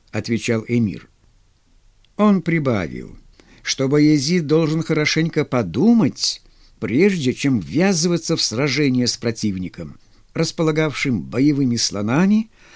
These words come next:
которые затопчут его. «Впрочем, — заметил Тимур, — туркмены никогда не отличались здравым смыслом. Если ты не последуешь нашему совету — то будешь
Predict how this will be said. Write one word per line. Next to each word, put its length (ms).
которые 460
затопчут 920
его. 480
«Впрочем, — 800
заметил 500
Тимур, — 460
туркмены 520
никогда 800
не 140
отличались 680
здравым 440
смыслом. 600
Если 680
ты 300
не 140
последуешь 840
нашему 500
совету — 600
то 140
будешь 460